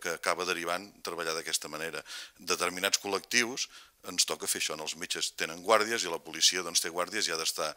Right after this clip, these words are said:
i ha d'estar al carrer. Mm, em, em sap greu, però és així i això condiciona, condiciona les condicions, les, les, eh, condicions laborals, condi-, o sigui, eh,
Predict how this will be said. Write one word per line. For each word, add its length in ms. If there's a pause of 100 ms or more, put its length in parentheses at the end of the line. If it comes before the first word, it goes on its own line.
(400)
i 40
ha 80
d'estar 240
al 100
carrer. 320 (180)
Mm, 440 (480)
em, 80 (360)
em 120
sap 200
greu, 280
però 200
és 120
així 280 (480)
i 160
això 260 (100)
condiciona, 640 (640)
condiciona 460
les 140
condicions, 440 (160)
les, 220 (220)
les, 200 (560)
eh, 300 (100)
condicions 480
laborals, 560
condi-, 160
o 80
sigui, 220
eh, 460